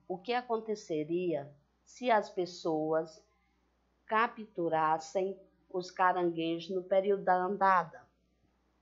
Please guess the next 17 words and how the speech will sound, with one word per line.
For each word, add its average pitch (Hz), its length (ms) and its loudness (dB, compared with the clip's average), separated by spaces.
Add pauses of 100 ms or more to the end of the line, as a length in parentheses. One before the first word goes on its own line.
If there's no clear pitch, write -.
(880)
Medidas 160 640 -2
de 254 120 -2
massa. 208 520 -2 (920)
Para 294 280 2
verificar 175 960 2 (140)
se - 160 -6
um 175 140 4
objeto 160 880 -2
ou 175 140 -6
ser 160 340 -6
vivo 160 540 -10 (420)
é 156 100 -4
mais 147 400 -4
leve 185 420 -2
ou 160 40 -4
mais 147 300 -4
pesado 175 840 0